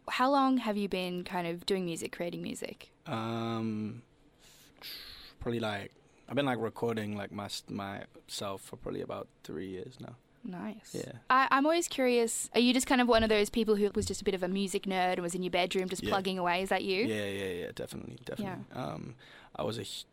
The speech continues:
Speaker 2: definitely a, a, a music nerd. I was, like, albums on albums on albums, like, just spent listening, uh, days on days on days. And then I realized, like, I kinda s-, sort of started making music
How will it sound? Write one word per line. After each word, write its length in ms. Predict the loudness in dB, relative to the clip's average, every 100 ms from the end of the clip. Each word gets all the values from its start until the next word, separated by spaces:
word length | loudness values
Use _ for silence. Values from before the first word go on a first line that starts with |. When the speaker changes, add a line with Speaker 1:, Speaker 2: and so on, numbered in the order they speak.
| -4
Speaker 2:
definitely 580 | -2 -2 -2 -4 -2 -2
a, 100 | -4 -4
a, 240 | -4 -4 -4
a 40 |
music 360 | -4 -6 -6 -8
nerd. 280 | -8 -8 -8 -14 -20 -20 -20 _ -6
I 120 | -4
was, 220 | -4 -4
like, 360 | -4 -6 -10 -16 -20 _ _ _ _ _ -18 -16 -6
albums 480 | -2 0 -2 -4 -4
on 120 | -4
albums 360 | -4 -6 -6 -8
on 100 | -6
albums, 520 | -6 -6 -6 -6 -4
like, 340 | -6 -8 -12 -16
just 360 | -10 -8 -8 -12 -20 -20 _
spent 400 | -4 -2 -2 -6 -12 _ _ _ _ _ _ _ -4
listening, 560 | -2 -2 -4 -8 -12 -18 _ -10
uh, 60 | -10 -6
days 260 | -4 -2 -4
on 100 | -6
days 240 | -6 -6
on 100 | -8
days. 480 | -6 -4 -4 -6 -12 -6
And 120 | -2
then 100 | 0
I 60 | 0
realized, 520 | 0 0 -2 -2 -8 _ -20 -20 -18 -18 -10 -2
like, 160 | 0 0
I 60 |
kinda 280 | 0 0 0 -2
s-, 160 | -2 -4 -4
sort 380 | -2 0 -2 0
of 80 |
started 360 | -2 -2 -2 -2
making 260 | -4 -4 -2
music 380 | -2 -2 -6